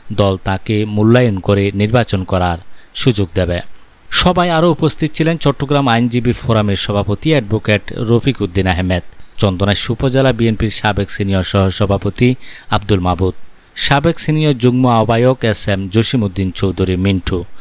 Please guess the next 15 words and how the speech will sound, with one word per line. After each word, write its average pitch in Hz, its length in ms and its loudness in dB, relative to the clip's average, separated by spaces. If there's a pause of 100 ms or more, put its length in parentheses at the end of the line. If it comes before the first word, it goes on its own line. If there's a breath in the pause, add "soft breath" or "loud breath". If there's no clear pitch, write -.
(140)
চন্দনাইশ 101 480 0
পৌরসভা 123 560 2
বিএনপির 107 380 0
সাবেক 98 440 0
যুগ্ম 95 260 0
আহ্বায়ক 98 460 2 (400 loud breath)
মোহাম্মদ 95 400 0 (120)
ইউনুস 101 420 2
বাবুল, 92 360 0 (340 soft breath)
সাবেক 143 420 0
যুবদলের 151 480 2
সদস্য 131 480 -2
সচিব 135 380 -2
জাহাঙ্গীর 101 420 0
আলম, 92 300 2